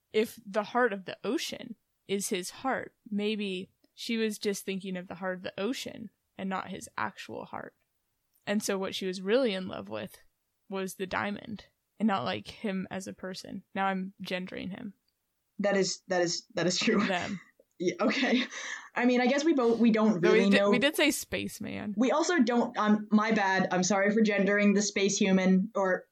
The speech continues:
Speaker 2: I guess I shouldn't assume that they're a human either. I am sorry for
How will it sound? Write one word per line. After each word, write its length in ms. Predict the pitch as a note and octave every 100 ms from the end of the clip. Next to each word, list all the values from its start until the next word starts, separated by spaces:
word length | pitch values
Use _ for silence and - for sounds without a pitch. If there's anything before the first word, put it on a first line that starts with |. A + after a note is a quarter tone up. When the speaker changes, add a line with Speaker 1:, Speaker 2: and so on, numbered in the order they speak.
| G3+
Speaker 2:
I 100 | G#3
guess 260 | A3 A3 -
I 100 | A3
shouldn't 340 | A#3 A#3 A3
assume 420 | G#3+ - F#3+ F#3+ F#3
that 120 | F#3
they're 160 | F3+ F3
a 40 |
human 300 | E3+ E3+ E3
either. 380 | D#3+ E3 D#3+ D#3+ - _
I 140 | A3+ A#3
am 80 | A3+
sorry 340 | C#4 C4+ D4+
for 160 | B3+